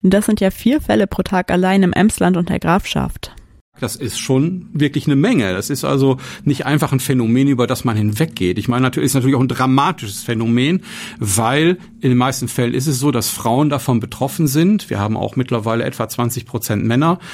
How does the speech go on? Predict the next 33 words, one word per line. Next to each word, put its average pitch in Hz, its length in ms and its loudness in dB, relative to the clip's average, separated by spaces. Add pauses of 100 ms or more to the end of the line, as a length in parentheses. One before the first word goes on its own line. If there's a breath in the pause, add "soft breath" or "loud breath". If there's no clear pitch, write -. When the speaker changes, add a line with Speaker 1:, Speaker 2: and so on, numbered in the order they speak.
(160 loud breath)
Speaker 2:
die 143 80 2
betroffen 143 500 0
sind. 147 380 2 (420 loud breath)
Und 143 160 2
da 110 60 -2
herrscht 120 560 -4
Gewalt 120 680 0 (320 loud breath)
im 151 120 2
privaten 131 480 -2
Bereich, 135 480 -2
also 123 300 0
eigentlich 185 480 0
in 156 160 2
dem 131 180 2
geschütztesten 143 640 -2
Raum, 151 400 2
den 147 100 2
man 131 240 0
hat. - 240 -6 (640 loud breath)
Und 120 320 2
da 123 320 0
wird 135 260 -2
Gewalt 104 540 -4
gegenüber, 95 840 -2 (160)
ja, 95 200 -2
dem 104 180 -4
Opfer - 240 -6
ausgeübt. - 480 -6
Das 104 120 -6
ist 120 140 -2
also 110 160 0
schon 117 180 0
dramatisch. 104 680 -2